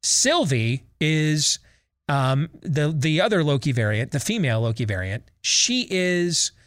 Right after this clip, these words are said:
um, recognizing that this is irredeemable. This entire thing is a scam in and of it, in and of itself. Why? Because her variant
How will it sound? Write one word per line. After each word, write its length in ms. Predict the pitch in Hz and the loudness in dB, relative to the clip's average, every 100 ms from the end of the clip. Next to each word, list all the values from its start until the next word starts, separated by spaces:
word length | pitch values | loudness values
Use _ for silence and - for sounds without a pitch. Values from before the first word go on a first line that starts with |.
| _ _ _ _ - | _ _ _ _ -6
um, 440 | 143 135 135 147 - _ | -2 0 0 -2 -6 _
recognizing 960 | 170 160 175 170 147 139 143 135 139 143 143 | -2 0 0 0 0 0 0 0 0 -2 -2
that 360 | 131 131 - _ - | 0 0 -2 _ -6
this 320 | 135 156 - | -2 0 0
is 160 | 147 - | 0 0
irredeemable. 760 | 156 143 131 139 104 - 65 - _ _ _ _ _ _ _ - | 0 0 0 -2 -4 -6 -12 -18 _ _ _ _ _ _ _ -4
This 140 | 143 | -2
entire 400 | 156 143 147 147 | 0 0 0 0
thing 240 | 143 165 151 | 0 0 0
is 140 | 131 | 0
a 20 | |
scam 460 | 127 - 151 143 139 | 0 0 0 0 -2
in 160 | - 143 | -2 -2
and 100 | 135 | -2
of 100 | 123 | -2
it, 160 | - - _ - - _ - | -6 -12 _ -20 -20 _ -4
in 100 | 156 | 0
and 80 | 147 | 2
of 80 | 131 | 2
itself. 540 | 120 - 156 92 - - - - | 2 2 0 -2 -6 -12 -14 -2
Why? 500 | 151 175 139 113 - | 0 2 0 -2 -4
Because 560 | 147 147 151 160 160 - - _ _ _ _ - | -4 -2 0 0 0 -4 -8 _ _ _ _ -8
her 360 | - 226 226 214 | -2 2 2 2
variant 640 | 156 214 202 127 107 - | 2 2 2 0 -4 -6